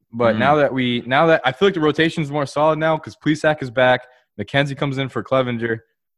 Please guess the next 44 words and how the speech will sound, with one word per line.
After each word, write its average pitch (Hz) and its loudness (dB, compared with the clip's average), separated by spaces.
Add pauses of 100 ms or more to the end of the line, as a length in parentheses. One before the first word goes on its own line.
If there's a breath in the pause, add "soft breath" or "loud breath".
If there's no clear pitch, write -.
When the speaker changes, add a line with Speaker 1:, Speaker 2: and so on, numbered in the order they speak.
(100)
Speaker 1:
So - -10
now 143 2
that 123 2 (200)
we 123 -4
have 151 2
a 113 -6
set 151 -2
five-man 139 -2
rotation, 135 -4 (360)
there's 113 -6
no 139 0
reason 143 0
that 120 -2
Pluko 139 0
should 127 -10
not 127 0
be, 123 -4 (120)
uh, 101 2 (600)
highly 139 2
used 131 0
early 127 2
reliever. 117 2 (840)
Speaker 2:
Yeah, 117 -2 (500)
I 185 -4
would 196 -6
think 98 -8
so. 98 -6 (400 soft breath)
I 151 2
Speaker 1:
'Cause 170 4
Speaker 2:
mean, 170 6
Speaker 1:
if 165 2
you, 214 4
if - -4
you, 214 -2 (400)
I 180 6
feel 220 0
like 190 4
if 143 -2
you 190 0
take 175 -2 (100)
the 127 -2
starting 151 0
pitcher 147 0
off 127 4